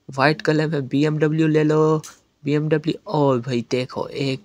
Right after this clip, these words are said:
पहला कस्टमर हमारा आ चुका है। इस पहले कस्टमर को जनाब जी इससे पूछते हैं कितना रेट देगा। थर्टीन थाउजेंड, यार ये तो बहुत कम है। सेवन थाउजेंड की मैंने ली,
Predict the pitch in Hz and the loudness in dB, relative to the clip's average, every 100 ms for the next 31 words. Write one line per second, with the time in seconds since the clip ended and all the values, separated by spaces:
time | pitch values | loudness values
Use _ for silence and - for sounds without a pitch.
0 | - 123 156 160 139 135 - 131 127 123 | -6 -2 2 2 2 -2 -6 -4 -4 -4
1 | 113 120 - 131 135 139 123 113 107 127 | -6 -6 -8 -6 -4 -4 -6 -6 -8 -8
2 | - - _ _ - 160 - - 151 151 | -14 -20 _ _ -8 -6 -2 0 2 0
3 | - 143 - 151 151 143 143 135 135 127 | -2 -4 -2 -4 -2 -2 -2 -4 -6 -6
4 | 123 127 135 - 143 135 135 131 - 143 | -6 -6 -6 -6 -6 -2 -2 -2 -2 -4
5 | 131 127 131 127 120 117 - - - 131 | -4 -6 -4 -2 0 -2 -4 -6 -6 -8
6 | - _ _ - 175 165 180 170 - 135 | -12 _ _ 0 2 4 0 -2 -4 -2
7 | 139 151 143 143 131 135 151 160 165 151 | -2 -4 -6 -2 0 2 2 2 0 0
8 | 139 147 160 170 165 143 - - 143 160 | 2 2 2 0 -2 -4 -12 -4 0 0
9 | - 143 135 131 131 131 135 156 156 147 | 0 -2 -2 -6 -4 -4 -2 -4 -2 0
10 | 151 151 151 135 139 131 139 | -2 -4 -4 -2 -2 -2 -4